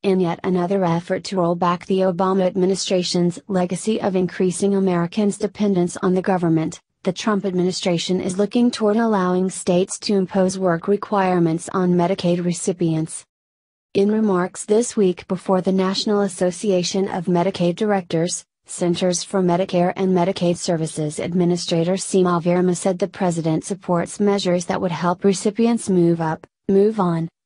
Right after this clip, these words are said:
and move out of the program, designed to help low-income Americans.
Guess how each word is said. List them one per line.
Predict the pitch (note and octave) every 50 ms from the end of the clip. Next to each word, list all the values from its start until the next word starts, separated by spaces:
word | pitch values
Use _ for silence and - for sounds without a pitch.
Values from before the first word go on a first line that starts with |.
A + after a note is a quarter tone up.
| -
and | - G3 F#3+ F#3 F#3+
move | G3 F#3+ G3 G#3 G3+
out | G3 E3+ E3 E3+ - -
of | F3
the | - G#3
program, | - - G3 F#3 E3+ - F3 E3 D#3+ D#3+ F3 F3+ - _ _ _ -
designed | - G3+ F3+ G3 F3 F3+ G3 G#3 -
to | - G#3 G3
help | D#3+ E3 F3+ F3+ -
low-income | G#3+ G3 G3 G3+ A3 A#3 A#3+ - G#3 G#3+ A3
Americans. | G#3+ G3+ F#3+ F3+ F3 E3+ E3+ E3+ E3+ D#3 D3+ D3+ D3 - -